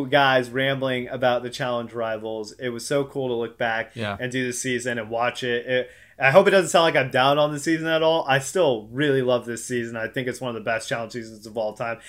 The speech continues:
Speaker 2: And it might still be number one after I watch some of those back.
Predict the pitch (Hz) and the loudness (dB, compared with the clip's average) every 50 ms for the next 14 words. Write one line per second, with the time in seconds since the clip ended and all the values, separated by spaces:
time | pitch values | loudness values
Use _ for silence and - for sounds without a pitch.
0 | - - - 156 233 311 320 339 415 - - - - - 220 247 208 185 190 175 | -12 -2 2 4 4 4 4 2 2 2 0 -2 4 6 6 6 6 4 0 0
1 | 170 165 151 147 135 120 135 151 139 113 104 104 - 127 139 151 - 156 147 139 | -2 -2 0 -2 0 2 4 4 2 2 0 -4 0 2 2 2 4 4 4 4
2 | 127 131 147 139 139 151 139 127 131 - 147 139 131 131 131 131 127 123 113 - | 4 4 4 4 4 4 4 4 0 -4 -4 -2 -2 2 2 2 2 2 0 -2
3 | - 123 123 120 110 107 - | 0 0 0 0 0 -4 -10